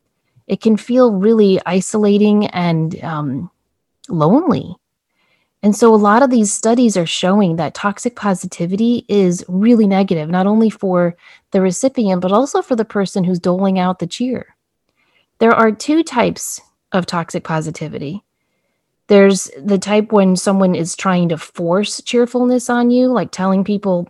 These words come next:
"Just cheer up, put on a brave face, everything happens for a reason." And the other type is when you put that toxic positivity on yourself, where you are forcing yourself to feel better.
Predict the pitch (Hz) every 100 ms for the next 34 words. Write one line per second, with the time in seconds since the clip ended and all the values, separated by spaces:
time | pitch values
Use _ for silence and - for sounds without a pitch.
0 | - 381 - - 320 320 302 - 302 311
1 | 294 285 277 262 - 247 165 - 254 269
2 | 269 247 254 247 240 - 240 226 240 233
3 | 180 147 - _ _ _ _ _ _ _
4 | _ _ - 214 220 - 254 285 302 -
5 | 180 165 - _ _ _ _ - 190 -
6 | 190 202 185 180 - 180 202 247 262 233
7 | 214 185 165 - 170 - 175 175 165 175
8 | 175 175 170 170 - 175 170 165 156 143
9 | - 196 185 - 170 - - _ _ _
10 | _ - 190 180 185 202 - 165 - 185
11 | 165 190 170 170 160 - 190 196 - 170
12 | - 131 110 - - - -